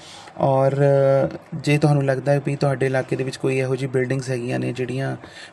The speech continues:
ਭਾਰੀ ਮੀਂਹ ਦੇ ਨਾਲ ਢਹਿ ਸਕਦੀਆਂ ਹੈਗੀਆਂ, ਉੱਥੇ ਦੇ ਲੋਕਾਂ ਨੂੰ ਪਹਿਲਾਂ ਹੀ ਆਗਾਹ ਕਰ ਦਿਓ ਕਿ ਉਹ ਸੇਫ ਪਲੇਸਿਸ ਦੇ ਚ-, ਵਿੱਚ ਚਲੇ ਜਾਣ, ਉਹ ਬਿਲਡਿੰਗਸ ਨੂੰ ਛੱਡ ਕੇ। ਔਰ ਜੇਕਰ ਕਿਤੇ ਫੂਡ ਪੈਕੇਟਸ ਵਗੈਰਾ ਦੀ ਲੋੜ ਪੈਂਦੀ ਹੈਗੀ ਹੈ, ਤੇ ਕਿਰਪਾ ਕਰਕੇ ਮੈਨੂੰ ਦੱਸਿਓ, ਆਪਾਂ ਉਹਦਾ ਵੀ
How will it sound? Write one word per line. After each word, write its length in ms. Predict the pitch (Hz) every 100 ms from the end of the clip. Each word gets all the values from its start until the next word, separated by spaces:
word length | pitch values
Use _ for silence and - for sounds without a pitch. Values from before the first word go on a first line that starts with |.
| -
ਭਾਰੀ 240 | 135 127
ਮੀਂਹ 180 | 135 135
ਦੇ 100 | 135
ਨਾਲ 160 | 135 131
ਢਹਿ 200 | 135 123
ਸਕਦੀਆਂ 380 | 120 117 127
ਹੈਗੀਆਂ, 220 | 123 127 131
ਉੱਥੇ 180 | -
ਦੇ 80 | 127
ਲੋਕਾਂ 280 | 123 123 131
ਨੂੰ 100 | 127
ਪਹਿਲਾਂ 240 | 127 123
ਹੀ 60 | 135
ਆਗਾਹ 200 | 123 127
ਕਰ 200 | 123 117
ਦਿਓ 140 | 127
ਕਿ 140 | 127 139
ਉਹ 60 |
ਸੇਫ 220 | 135 127 123
ਪਲੇਸਿਸ 340 | 123 - 123
ਦੇ 100 | 127
ਚ-, 80 | 123
ਵਿੱਚ 460 | 113 - 123 - 165 - - - -
ਚਲੇ 220 | 123 117
ਜਾਣ, 240 | 127 147
ਉਹ 60 | 160
ਬਿਲਡਿੰਗਸ 360 | 123 117 113
ਨੂੰ 80 | 127
ਛੱਡ 240 | 123 113 -
ਕੇ। 180 | 143 165 - - - - -
ਔਰ 540 | 135 131 131 131 131 131
ਜੇਕਰ 200 | 139 143
ਕਿਤੇ 260 | 151 151
ਫੂਡ 220 | 147 151 147
ਪੈਕੇਟਸ 420 | 139 131 139 139
ਵਗੈਰਾ 180 | 135 135
ਦੀ 120 | 135
ਲੋੜ 180 | 131 131
ਪੈਂਦੀ 320 | 127 123 131
ਹੈਗੀ 220 | 120 131
ਹੈ, 40 | 131
ਤੇ 60 | 131
ਕਿਰਪਾ 300 | - - 123
ਕਰਕੇ 280 | 120 - 127
ਮੈਨੂੰ 160 | 120
ਦੱਸਿਓ, 340 | 120 - 127 135
ਆਪਾਂ 200 | - 123
ਉਹਦਾ 180 | 123 120
ਵੀ 220 | 123